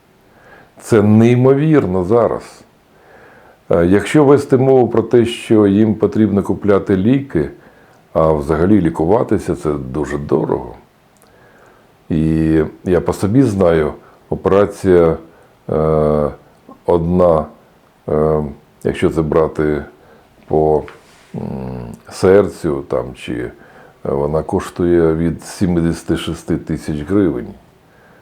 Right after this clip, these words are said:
Шістсот гривень і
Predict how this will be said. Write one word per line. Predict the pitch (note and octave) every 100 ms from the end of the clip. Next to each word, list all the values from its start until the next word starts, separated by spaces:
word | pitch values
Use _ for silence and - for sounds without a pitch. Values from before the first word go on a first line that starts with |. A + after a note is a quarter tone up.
| _ _ _ _ _ _ -
Шістсот | - - F2+ - B2+ B2
гривень | A#2 A#2 A#2 A2 G2+ F#2+ - _ _ _ _ _ _ _ _ _
і | F#2 F#2 F#2+ F2+